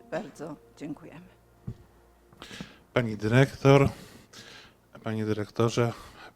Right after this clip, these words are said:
Speaker 2: pani doktor, pani kierownik, kochani, panie i panowie, st-, e, e, staję w tym, e, e, szczególnym miejscu, bardzo symbolicznym dla polskiej historii,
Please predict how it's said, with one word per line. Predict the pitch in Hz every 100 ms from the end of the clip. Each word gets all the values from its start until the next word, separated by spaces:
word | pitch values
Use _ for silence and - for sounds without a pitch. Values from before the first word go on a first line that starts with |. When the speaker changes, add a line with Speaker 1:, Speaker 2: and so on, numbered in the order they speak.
| 113 -
Speaker 2:
pani | 107 104
doktor, | 117 - 120 113
pani | 110 - 107 104
kierownik, | - 110 123 - 120 123 -
kochani, | - - - 123 123 127 - - - - -
panie | 139 151
i | 135
panowie, | 151 143 151 156 165 - _ _ _ _ _ _ _ _ _ _ _ - -
st-, | - - -
e, |
e, | 143 143 147 - 135 - -
staję | - 147 165 165
w | -
tym, | - 143 139 135
e, | 135
e, | 139 127 - 113 139 - _ _ _ _ _ _
szczególnym | - - 139 156 165 127 98
miejscu, | 92 82 - - -
bardzo | 101 101 104
symbolicznym | - 113 110 110 120 - - 101
dla | 98 101 _ - - - - _ -
polskiej | 120 - - 117
historii, | 123 - - 135 160